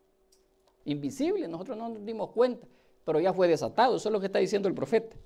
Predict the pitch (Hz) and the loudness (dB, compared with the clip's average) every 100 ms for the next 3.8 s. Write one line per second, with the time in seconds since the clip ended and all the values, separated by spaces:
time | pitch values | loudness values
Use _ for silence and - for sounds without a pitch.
0 | _ 185 247 - - _ _ _ _ _ | _ 4 4 4 -10 _ _ _ _ _
1 | _ _ 127 160 214 214 208 247 233 147 | _ _ 4 8 10 10 10 10 12 10
2 | - - _ _ 156 170 156 147 139 123 | 4 -12 _ _ -2 -2 0 -2 -2 -2
3 | - - - - - 190 190 | -4 -4 -6 -10 0 2 2